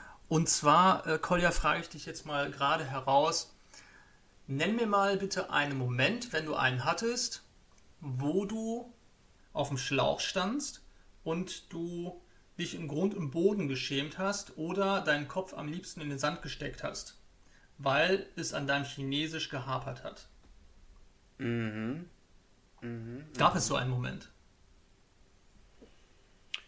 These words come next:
Speaker 2: Äh, ich glaube, da gab's mehrere.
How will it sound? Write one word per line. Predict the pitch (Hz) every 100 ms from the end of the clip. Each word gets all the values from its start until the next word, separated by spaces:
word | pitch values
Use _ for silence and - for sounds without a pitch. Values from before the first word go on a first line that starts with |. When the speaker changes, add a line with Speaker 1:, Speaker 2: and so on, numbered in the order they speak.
| - - - _ - - - - -
Speaker 2:
Äh, | 135 127 120 117 120
ich | 127
glaube, | 143 117
da | 123
gab's | 120 113 -
mehrere. | 117 127 113 101 101 104